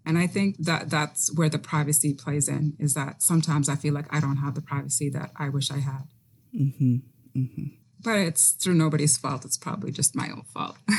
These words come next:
Speaker 2: Well, I don't know. Is it a fault? I, I don't know. I've been talking to people about this lately, that when people are, like, super honest, I'll forgive them almost anything, even if it's, like, super messy
Speaker 1: Mm-hmm.
Speaker 2: or upsetting or whatever.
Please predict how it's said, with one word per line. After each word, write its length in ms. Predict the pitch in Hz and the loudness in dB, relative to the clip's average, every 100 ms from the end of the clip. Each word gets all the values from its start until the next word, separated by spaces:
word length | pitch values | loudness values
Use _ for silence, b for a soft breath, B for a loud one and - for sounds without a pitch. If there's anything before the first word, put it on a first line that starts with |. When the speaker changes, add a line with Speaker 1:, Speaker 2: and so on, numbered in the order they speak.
| B B B B | B B B B
Speaker 2:
Well, 320 | 302 220 202 - - | 0 2 0 -4 -2
I 140 | 147 | 2
don't 140 | 156 | 6
know. 260 | 240 359 156 | 6 4 2
Is 140 | 151 156 | 4 4
it 80 | |
a 40 | 151 | 4
fault? 420 | - - 214 254 - | 2 2 0 0 0
I, 140 | 214 B B B | 0 B B B
I 80 | 302 | 0
don't 120 | 359 | 6
know. 160 | 277 135 | 6 6
I've 160 | 143 | 4
been 120 | 320 | 4
talking 320 | 359 320 - 240 | 4 4 8 8
to 80 | |
people 240 | - 180 170 | 8 6 6
about 240 | 165 175 | 6 4
this 220 | 151 156 151 | 2 2 4
lately, 320 | 143 147 151 | 6 6 6
that 220 | 190 185 | 4 2
when 180 | - 196 | 6 6
people 300 | 202 240 294 | 8 6 6
are, 100 | 339 | 4
like, 240 | 285 196 - | 6 6 6
super 560 | - 185 185 185 165 - | 6 6 6 4 2 0
honest, 540 | 127 151 196 233 - - | 2 6 6 6 4 2
I'll 160 | 175 | 2
forgive 360 | 214 277 202 175 | 4 6 6 8
them 180 | 170 147 | 8 8
almost 300 | 139 131 - | 8 4 2
anything, 540 | 135 160 165 110 73 120 | 4 4 4 0 2 4
even 200 | 160 196 | 6 8
if 140 | 226 | 6
it's, 160 | 247 - | 6 4
like, 140 | 170 | 4
super 400 | - - 185 180 | 4 4 4 6
messy 400 | 151 160 175 165 | 8 8 8 8
Speaker 1:
Mm-hmm. 80 | 160 | 8
Speaker 2:
or 60 | 139 | 6
upsetting 500 | - - 156 160 160 | 4 4 6 8 8
or 100 | 143 | 6
whatever. 440 | 139 139 143 214 | 6 4 4 2